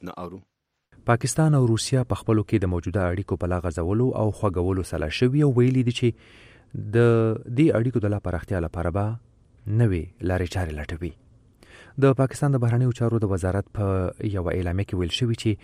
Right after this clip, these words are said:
Speaker 2: د روسیې او پاکستان د ستراتیژیک ثبات د مشورتي ډلې په دولسمه غونډه کې دواړو هیوادونو د شریکو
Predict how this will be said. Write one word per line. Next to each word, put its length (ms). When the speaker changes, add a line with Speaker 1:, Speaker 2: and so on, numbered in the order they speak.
Speaker 2:
د 120
روسیې 340
او 80
پاکستان 420
د 80
ستراتیژیک 500
ثبات 340
د 120
مشورتي 560
ډلې 400
په 460
دولسمه 540
غونډه 260
کې 180
دواړو 280
هیوادونو 520
د 240
شریکو 580